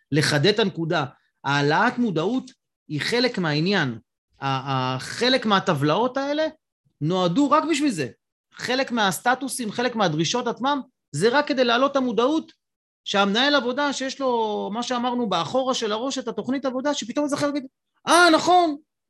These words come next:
כבר קרה לי פעם, והנה אני עכשיו נזכר בזה, ועכשיו אני אעשה את הבדיקות ואני אעשה את הדברים האלה." אה, ניתוח נתיב קריטי. קובעים את הנתיב קריטי של הפרויקט, דיברנו על זה בתור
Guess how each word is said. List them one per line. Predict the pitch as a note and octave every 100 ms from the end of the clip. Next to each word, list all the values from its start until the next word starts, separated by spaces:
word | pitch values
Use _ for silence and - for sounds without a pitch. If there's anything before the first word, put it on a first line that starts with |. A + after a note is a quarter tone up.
| _
כבר | C#3 D3
קרה | D3 F#3 B3
לי | G#3
פעם, | D#3 E3 G#3+ F3
והנה | G3+ G3+
אני | F#3+
עכשיו | F#3 F#3
נזכר | E3+ - G#3
בזה, | G3+ F#3+ E3+
ועכשיו | C#3+ - F3
אני | D#3
אעשה | C#3 -
את |
הבדיקות | C#3+ B2+ B2+ F3+
ואני | B2+ B2
אעשה | B2+
את | B2
הדברים | A2+ A2+ A2+
האלה." | G#2 G#2+ - _ _ _ _ _ _ _ _ _ -
אה, | D#3+ F3
ניתוח | F#3+ - B3+ A3+
נתיב | A3+ A#3 G#3
קריטי. | E3+ A3+ A#3+ - - _ _ _
קובעים | - D#3+ C#3+ F3+ F#3+ G3+
את | F#3
הנתיב | D3+ C#3 E3+
קריטי | C#3 E3 D#3+
של | C3
הפרויקט, | - E3+ C3
דיברנו | C3 D3 E3 D#3
על |
זה | C#3 C#3+
בתור | C3 D#3+ D#3 C3+